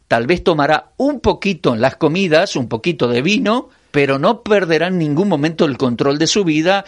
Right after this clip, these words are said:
ni su sobriedad. En noveno lugar, se requiere que el candidato a pastor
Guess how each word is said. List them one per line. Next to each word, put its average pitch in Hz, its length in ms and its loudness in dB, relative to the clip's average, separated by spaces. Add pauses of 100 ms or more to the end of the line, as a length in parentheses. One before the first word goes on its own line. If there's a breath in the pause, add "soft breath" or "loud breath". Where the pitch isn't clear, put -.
(140 loud breath)
ni 160 240 0
su 160 260 0
sobriedad. 120 1040 0 (1000)
En 139 260 0
noveno 139 360 0
lugar, 185 540 2
se - 180 2
requiere 156 520 0
que 139 320 0
el 131 160 -2
candidato 135 500 0
a 175 80 -2
pastor 214 520 2